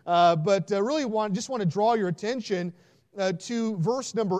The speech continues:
eight tonight. Uh, Psalm one twenty-four and verse number eight says, "Our help is in the name of the Lord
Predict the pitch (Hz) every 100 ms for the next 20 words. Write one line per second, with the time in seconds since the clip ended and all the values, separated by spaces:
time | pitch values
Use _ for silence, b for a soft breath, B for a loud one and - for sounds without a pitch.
0 | - 190 226 220 - 185 170 175 208 b
1 | b b - 170 170 - 247 233 196 240
2 | 269 220 240 226 185 220 220 185 160 233
3 | 240 220 190 175 202 220 180 226 175 208
4 | 202 185 277 226 208 - b b b 240
5 | 190 240 226 220 202 214 233 262 254 220
6 | 196 196 196 185 147 123